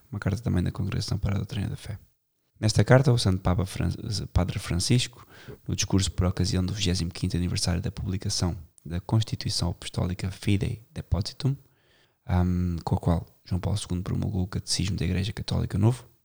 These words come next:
o tal catecismo que também tem alguns erros relativamente à liberdade religiosa e, e relativamente também ao ecumenismo,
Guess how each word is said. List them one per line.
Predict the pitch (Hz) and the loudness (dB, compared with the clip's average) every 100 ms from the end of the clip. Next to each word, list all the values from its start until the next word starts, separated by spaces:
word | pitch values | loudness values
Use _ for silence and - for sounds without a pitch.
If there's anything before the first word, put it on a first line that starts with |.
| _ _ _ _ - | _ _ _ _ -6
o | - | 0
tal | 87 | 2
catecismo | - - - 90 | 0 -2 -2 -2
que | - | 0
também | 90 90 | 0 2
tem | 92 | 2
alguns | 92 90 | 0 2
erros | 95 85 73 | 0 0 -4
relativamente | 87 - 92 95 87 | -4 -6 -2 -2 -2
à | 92 | -2
liberdade | 90 - 82 - | -2 -4 -4 -6
religiosa | 101 98 107 98 90 | -6 0 2 2 -2
e, | - - - _ _ | -8 -10 -20 _ _
e | 90 | -6
relativamente | 95 95 - 98 92 - - | -4 -4 -4 -4 -4 -6 -14
também | - 104 92 82 - _ - | -8 -2 0 0 -2 _ -4
ao | 80 73 | -2 -2
ecumenismo, | - - 95 98 107 110 | -4 -4 0 2 2 0